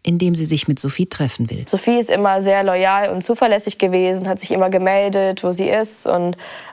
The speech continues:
Speaker 2: ähm, das war total untypisch, dass, äh, sie erstens nicht pünktlich ist, weil sonst war ich immer diejenige, die, äh, fünf Minuten zu spät gekommen ist. Also wenn, war immer, „Okay, ich brauch noch fünf Minuten, ich brauch noch zehn Minuten.“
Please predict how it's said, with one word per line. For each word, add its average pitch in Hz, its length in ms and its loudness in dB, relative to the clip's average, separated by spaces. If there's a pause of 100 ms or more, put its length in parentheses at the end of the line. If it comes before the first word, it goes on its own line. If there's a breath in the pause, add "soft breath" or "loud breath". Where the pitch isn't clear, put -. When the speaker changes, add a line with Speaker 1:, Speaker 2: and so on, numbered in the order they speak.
Speaker 2:
ähm, 175 360 2 (320)
das 185 220 0
war 190 80 6
total 196 340 2
untypisch, 214 600 0
dass, 175 340 0
äh, - 360 -2
sie 185 140 0
erstens 190 400 -2
nicht 190 160 -6
pünktlich 233 460 0
ist, 294 340 -2 (520 loud breath)
weil 185 100 4
sonst 190 240 2
war - 80 2
ich 208 120 -4
immer 214 200 2
diejenige, 208 340 0
die, 202 200 2
äh, 190 280 0
fünf 208 220 -4
Minuten 208 260 -2
zu 202 80 0
spät 202 280 0
gekommen 208 440 2
ist. 214 160 -2
Also 180 240 0
wenn, 190 180 4
war 180 140 2
immer, 185 280 0
„Okay, 208 320 0
ich 214 100 -4
brauch 214 160 2
noch 208 120 0
fünf 214 220 -4
Minuten, 208 240 0
ich 185 120 -8
brauch 202 180 2
noch 208 160 0
zehn 202 240 0
Minuten.“ 202 500 -2